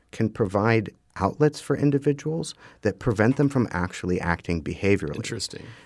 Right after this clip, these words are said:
Speaker 1: Now, I, I do not have any sort of systematic, meaningful empirics, and I'm certainly not advocating that people go and, and
Speaker 2: Sure,
Speaker 1: engage
Speaker 2: sure.
Speaker 1: with these communities online, but I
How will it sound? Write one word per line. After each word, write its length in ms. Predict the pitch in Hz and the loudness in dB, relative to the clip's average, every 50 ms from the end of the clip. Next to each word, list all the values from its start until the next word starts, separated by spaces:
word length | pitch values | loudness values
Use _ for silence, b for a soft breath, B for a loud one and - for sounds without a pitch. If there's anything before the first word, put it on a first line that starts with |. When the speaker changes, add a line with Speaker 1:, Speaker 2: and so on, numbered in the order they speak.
| B | B
Speaker 1:
Now, 360 | - 107 104 107 104 95 - - _ _ _ _ _ _ _ _ _ _ _ _ _ - | 4 6 6 8 8 6 4 0 _ _ _ _ _ _ _ _ _ _ _ _ _ -4
I, 220 | 110 110 107 - - - | 0 0 0 0 -2 -6
I 400 | - - - 110 107 104 95 - - - - - | -8 0 2 4 4 4 4 2 -4 -14 -6 4
do 160 | 147 151 143 | 8 10 10
not 340 | 123 110 98 87 80 - - _ _ | 10 10 8 4 2 0 -8 _ _
have 520 | - - 92 85 82 71 117 - - - - _ _ - | -8 -4 -2 -2 -2 -2 -6 -10 -16 -20 -20 _ _ 0
any 260 | - 110 117 117 107 | 2 4 6 6 4
sort 360 | 101 - - 95 92 92 - - | 2 0 0 2 2 2 0 -2
of 140 | 92 87 - | -6 -8 -6
systematic, 800 | - - 123 113 - - 101 95 90 90 87 82 85 82 - - | -6 -4 -2 -2 -2 0 2 2 4 4 2 2 0 -4 -6 -6
meaningful 580 | 90 95 95 95 98 95 90 - - 92 90 | -2 0 2 2 2 2 0 -2 -4 -6 -6
empirics, 640 | 85 82 80 - - - 90 87 85 80 - - - B B B B B B | -6 -6 -8 -10 -8 -4 -2 -2 -2 -2 -6 -12 -16 B B B B B B
and 120 | 92 98 | -2 0
I'm 140 | 101 98 92 | 0 0 0
certainly 420 | - - 123 120 113 113 117 110 | 0 0 0 0 2 2 2 2
not 220 | 98 98 92 90 - | 4 2 2 0 0
advocating 600 | 92 90 87 82 87 - - - 82 87 87 80 | -2 -2 -2 -2 -4 -6 -4 -4 -2 -2 -2 -4
that 140 | 85 - | -4 -8
people 360 | - - - 95 87 - 90 85 | -10 -10 -10 -10 -4 -4 -4 -2
go 400 | - 90 82 85 85 85 82 B B B B B B B | 0 0 0 0 -2 -4 -6 B B B B B B B
and, 320 | - 90 90 85 85 80 | -2 0 2 2 2 0
and 20 | - | -2
Speaker 2:
Sure, 420 | - 95 95 92 175 131 104 92 | -2 2 4 6 6 6 4 4
Speaker 1:
engage 560 | 98 104 95 90 - 113 110 123 120 107 87 | 2 2 0 4 6 8 8 8 8 6 2
Speaker 2:
sure. 40 | - | 0
Speaker 1:
with 100 | 107 92 | -4 -2
these 220 | 98 92 90 - - | 0 0 0 -2 -2
communities 520 | - 98 98 98 98 92 85 95 92 92 | 0 4 4 6 4 4 2 2 0 0
online, 560 | - 92 92 90 92 95 98 98 92 90 90 B B B B B B | 0 0 2 2 4 4 4 4 2 2 0 B B B B B B
but 100 | 104 104 | 2 2
I 100 | 107 | 2